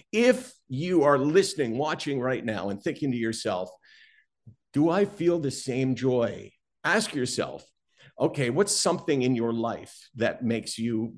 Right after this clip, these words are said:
typically just brings you a basic joy?" You know, I call it the basic joy test.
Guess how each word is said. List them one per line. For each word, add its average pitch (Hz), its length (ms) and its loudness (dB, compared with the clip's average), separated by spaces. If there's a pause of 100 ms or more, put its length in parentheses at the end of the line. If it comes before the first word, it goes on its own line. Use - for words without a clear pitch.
(100)
typically 143 460 0
just 147 400 -8
brings 117 240 -4
you 131 120 2
a 131 160 0
basic 131 500 -8
joy?" 104 380 -6
You 101 120 -6
know, 92 120 -2
I 113 60 -2
call 127 220 -2
it 143 100 -2
the 123 60 0
basic 127 460 -4
joy 131 220 -2
test. - 460 -12